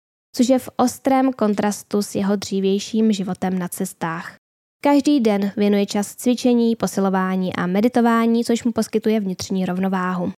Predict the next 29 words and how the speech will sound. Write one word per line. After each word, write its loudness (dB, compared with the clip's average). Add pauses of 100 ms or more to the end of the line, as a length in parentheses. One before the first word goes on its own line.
(260)
A 2
když 0
se -4
cítí -2
kreativně, -2
píše -4
básně 0
a -4
hudbu. -2 (580)
Jeho 4
fanoušci, 0
kteří -4
ho 2
stále 0
podporují, -2
zveřejňují 2
na 2
YouTube 0
stovky -4
krátkých -2
videí, 0
které -2
pořizují -2
během 0
svých -6
návštěv -6
Káje -4
ve -2
vězení. 2